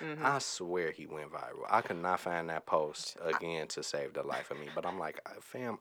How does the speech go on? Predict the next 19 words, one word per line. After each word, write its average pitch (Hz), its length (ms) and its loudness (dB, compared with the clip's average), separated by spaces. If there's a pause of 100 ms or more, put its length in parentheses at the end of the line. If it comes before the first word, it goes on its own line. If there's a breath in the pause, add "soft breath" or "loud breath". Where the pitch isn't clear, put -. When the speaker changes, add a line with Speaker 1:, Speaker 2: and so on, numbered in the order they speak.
Speaker 2:
I 123 160 0
saw, - 760 0
like, 113 320 -2 (500 soft breath)
a - 80 0
celebrity 104 800 0 (160)
tweet 131 300 -8 (240)
this 110 260 -4
post." - 720 2
And, 330 340 8
like, - 160 10
it 98 140 6
Speaker 1:
Really? - 20 8
Speaker 2:
went 107 280 4 (120)
crazy. 123 480 6
Like, 110 260 2
it 104 160 0
was 104 200 -2
your 120 500 -2
son. 131 460 -4